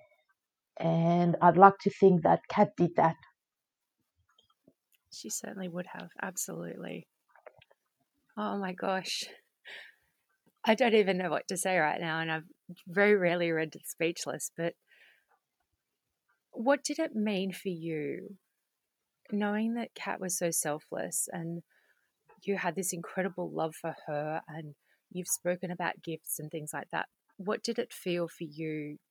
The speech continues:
Speaker 2: knowing, permitting organ donation and, and s-, making that decision to say yes to, to donating Kat's organs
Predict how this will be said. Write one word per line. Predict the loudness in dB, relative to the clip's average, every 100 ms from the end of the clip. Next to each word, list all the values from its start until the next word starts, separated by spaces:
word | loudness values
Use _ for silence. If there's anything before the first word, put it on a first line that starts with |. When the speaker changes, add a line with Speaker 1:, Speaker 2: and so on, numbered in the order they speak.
| -18
Speaker 2:
knowing, | -12 -8 -8 -8 -12 -14 -18 _ _ _ -20 -20 -20 -20 _ _ _ _ _
permitting | -6 -2 -2 -2
organ | -2 -2 -4
donation | -6 -8 -10 -10
and, | -10
and | -8 -8 -8
s-, | -8 -8 -4
making | -2 -2 -4
that | -4 -4
decision | -2 -2 -2 -6 -6 -4
to | 0
say | 0 0
yes | -2 -2 -2 -2 -2 -4 -8 _ _ _ _ _ _ _ _ _ _ -2
to, | 0 0 -4 -6
to | -6
donating | -2 0 0 -2 -4 -8
Kat's | -6 -4 -4 -4 -2
organs | 0 -2 -8 -14 -6 -6 -6